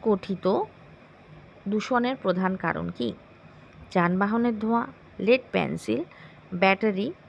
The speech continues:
বৈদ্যুতিক যন্ত্রপাতি। সঠিক উত্তর হবে অপশান এ, যানবাহনের ধোঁয়া। নেক্সট কোশ্চেন, জল দূষণের ফলাফল হলো বিওডি, এমপিএন, জলে দ্রবীভূত ও টু হ্রাস, এর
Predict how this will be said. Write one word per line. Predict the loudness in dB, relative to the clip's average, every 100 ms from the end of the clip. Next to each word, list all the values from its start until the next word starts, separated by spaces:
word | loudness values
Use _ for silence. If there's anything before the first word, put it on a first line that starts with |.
| -2
বৈদ্যুতিক | 0 2 0 -6 -6
যন্ত্রপাতি। | -4 -4 -8 -10 -10 -18 -20 -20
সঠিক | -6 -4 -4 -6
উত্তর | -4 -2
হবে | 0 0 -2 -4 -18 -20 -20 -20 -14 -6
অপশান | -6 -4 -8 -4
এ, | -2 -2 -4 -16 -6
যানবাহনের | -4 -2 -4 -2 -2 -4 -6
ধোঁয়া। | -6 -6 -6 -12 -20 -20 -20 -20 -20 -20 -20 -10
নেক্সট | -8 -8 -4
কোশ্চেন, | -2 -2 -4 -6 -8 -20 -20 -20 -20 -8 0
জল | 6 6 6
দূষণের | 2 0 0 0 -2
ফলাফল | 0 2 2 0 -4 -2
হলো | -2 0 -2 -4 -20 -20 -20 -20 -14
বিওডি, | -10 -4 2 4 4 2 -2 -12 -20 -20 -20 -20 -20 -8 0
এমপিএন, | 2 2 0 0 0 -4 -14 -18 -4
জলে | 2 2 2
দ্রবীভূত | 0 0 0 -2 -2 -2
ও | -2 -2 -4 -4
টু | -2
হ্রাস, | 2 2 0 -6 -16 -20 -12
এর | -8